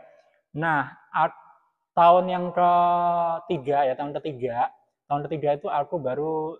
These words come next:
menyukai K-pop beneran, itu diawali dari B T S ya. Pada saat itu konser di sini ya, konser di Seoul, Permission to Dance, itu menyintai B T S pertama kalinya, dan kalau aku sudah menyintai itu, eh, biasanya aku selalu, selalu ini ya,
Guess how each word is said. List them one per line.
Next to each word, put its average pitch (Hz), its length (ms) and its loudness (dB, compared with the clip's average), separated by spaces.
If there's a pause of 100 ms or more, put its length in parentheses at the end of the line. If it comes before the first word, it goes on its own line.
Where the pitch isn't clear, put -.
menyukai 160 480 -6
K-pop 147 240 -2
beneran, 131 480 -4
itu - 80 -14
diawali 127 480 -6
dari 123 240 -8
B 120 80 -10
T 127 160 -10
S 120 240 -8
ya. 120 160 -10 (400)
Pada 131 240 -6
saat 131 240 -6
itu 180 240 -4
konser 151 400 -2 (240)
di 127 80 -12
sini 131 380 -10
ya, - 20 -8
konser 127 300 -10
di 117 100 -10
Seoul, 135 320 -4
Permission 135 460 -8
to 131 100 -10
Dance, 123 300 -10
itu 147 100 -18
menyintai 127 480 -8 (380)
B 131 80 -6
T 127 80 -8
S 135 160 -4
pertama 131 320 -8
kalinya, 123 400 -6
dan 120 320 -8 (240)
kalau 127 160 0
aku 143 80 -10
sudah 131 160 -4
menyintai 135 400 -4
itu, 196 160 -6 (480)
eh, 127 200 0 (360)
biasanya 160 480 -4
aku 175 160 -6
selalu, 139 640 0 (1500)
selalu 151 400 4
ini 196 160 2
ya, 175 160 4